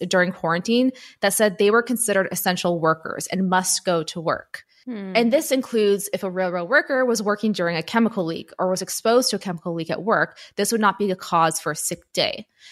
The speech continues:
Speaker 1: So this just, I'm just adding more
Speaker 2: Hmm.
Speaker 1: color to the culture of these
Speaker 2: Yeah.
Speaker 1: businesses.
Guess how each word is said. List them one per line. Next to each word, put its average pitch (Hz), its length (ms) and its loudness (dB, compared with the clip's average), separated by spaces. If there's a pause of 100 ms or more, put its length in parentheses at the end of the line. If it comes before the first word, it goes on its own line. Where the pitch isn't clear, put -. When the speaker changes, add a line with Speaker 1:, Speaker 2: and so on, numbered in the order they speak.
(100)
Speaker 1:
So 254 160 4
this 277 200 0
just, 370 260 -4
I'm 233 140 -4
just 247 100 -6
adding 240 320 -2
more 220 100 -4
Speaker 2:
Hmm. - 60 -12
Speaker 1:
color 214 340 0
to 208 360 -4
the 202 100 -6
culture - 840 -2
of 175 400 2
these 185 300 -2
Speaker 2:
Yeah. 170 40 -8
Speaker 1:
businesses. 196 720 0